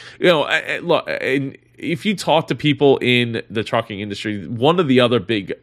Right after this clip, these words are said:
problems that will come up and they'll bring up is the, uh,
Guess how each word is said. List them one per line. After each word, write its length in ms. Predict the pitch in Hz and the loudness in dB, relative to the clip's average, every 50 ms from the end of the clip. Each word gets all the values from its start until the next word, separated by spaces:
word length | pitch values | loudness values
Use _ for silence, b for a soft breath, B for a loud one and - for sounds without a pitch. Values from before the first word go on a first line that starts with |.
| _ _ _ _ - - 92 92 - - - - - | _ _ _ _ -18 -18 -16 -16 -18 -20 -20 -20 -20
problems 760 | - - 113 110 107 113 104 107 101 90 85 85 78 - - - | -6 -2 0 2 2 2 0 -2 -6 -6 -8 -10 -12 -14 -16 -8
that 340 | 78 104 101 101 - - | -4 -2 0 0 -2 -4
will 200 | 80 104 104 98 | -8 -10 -10 -10
come 240 | 87 - - 104 98 | -10 -10 -10 -8 -6
up 260 | 101 92 85 - - - | -6 -6 -6 -8 -10 -8
and 160 | - 98 95 | -8 -8 -4
they'll 120 | 101 104 104 | -2 -4 -4
bring 300 | 98 92 101 98 92 90 | -2 -4 -4 -4 -4 -6
up 200 | 87 85 - - | -6 -8 -6 -6
is 300 | 87 87 85 82 - B B B B B B B B B B B - | -8 -8 -8 -10 -14 B B B B B B B B B B B -10
the, 380 | 127 117 120 117 113 110 107 | -2 2 2 4 4 4 4
uh, 320 | 101 98 98 92 92 92 | 2 2 2 2 0 -2